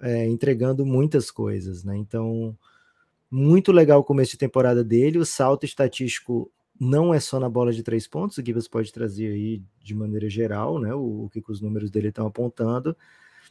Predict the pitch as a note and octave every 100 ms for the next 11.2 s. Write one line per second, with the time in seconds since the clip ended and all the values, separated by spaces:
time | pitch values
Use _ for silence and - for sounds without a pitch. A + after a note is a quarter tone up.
0 | _ - D3+ D#3+ B2 G2+ - C3+ - C3
1 | C#3+ D3 - C#3 B2 A2+ G2+ A#2 F3 D#3
2 | A2 A#2+ B2 _ C#3+ C#3 - C#3 D3 D#3
3 | - D3 - C#3+ C#3+ D3 C#3 - A2+ A2
4 | B2+ C3+ D3+ D#3+ C3+ B2 D#3 D#3+ - F#2+
5 | F#2 _ - B2 - B2 A2+ A#2 C3 D#3+
6 | D#3+ F#2+ F#2 _ _ _ D3+ C3+ - B2
7 | A#2 E3+ E3+ G#2+ - F2+ F2+ - G#2+ -
8 | - A2 G#2+ A2 A2+ G#2 A2+ G#2+ G2+ A2+
9 | G#2+ - G#2 - A2 - A2 A2 A2+ C3
10 | - _ _ _ _ _ - B2+ D3 A2
11 | G#2+